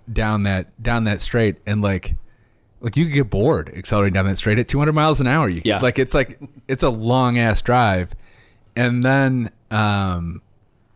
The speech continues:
Speaker 1: the other thing was, was coming onto the straight, and even with the chicanes, uh, the L M P two cars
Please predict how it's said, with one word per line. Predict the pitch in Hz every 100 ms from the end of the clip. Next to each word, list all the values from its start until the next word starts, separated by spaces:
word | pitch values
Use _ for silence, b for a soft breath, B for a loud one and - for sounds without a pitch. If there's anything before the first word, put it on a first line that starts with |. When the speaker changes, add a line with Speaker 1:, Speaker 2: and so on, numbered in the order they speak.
| _ _ -
Speaker 1:
the | 113 110 107
other | 98 131
thing | 107 117 98 92
was, | 90 87 -
was | 98 85
coming | - 110 92
onto | 92 160 135
the | 104
straight, | - 95 87 87 - b b b b -
and | 110
even | 110 98
with | 107 127
the |
chicanes, | 123 107 - 95 90 90 85 - - _
uh, | 87 87 82
the | 85
L | 78 131
M | 123
P | -
two | 90 165
cars | 185 90 82 82 -